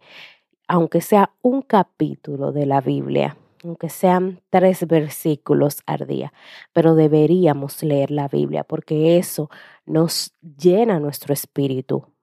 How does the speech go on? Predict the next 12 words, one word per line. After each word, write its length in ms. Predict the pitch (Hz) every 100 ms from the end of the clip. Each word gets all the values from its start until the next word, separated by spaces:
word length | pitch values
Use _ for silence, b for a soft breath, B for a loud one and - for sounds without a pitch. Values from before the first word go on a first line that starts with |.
| _
más 480 | 151 151 135 135 -
de 180 | 147 135
Dios. 440 | 131 - - - B B B B _
Y 340 | 214 208 202 - _ _ _ _ _ _ _ _
qué 180 | 233 240
mejor 480 | 240 202 185 143 -
que 380 | - 156 147 - _ _
tener 540 | 170 160 170 185 175 -
la 220 | - 156
presencia 520 | - 147 160 156 196
de 160 | 196 196
Dios, 520 | 156 147 143 151 -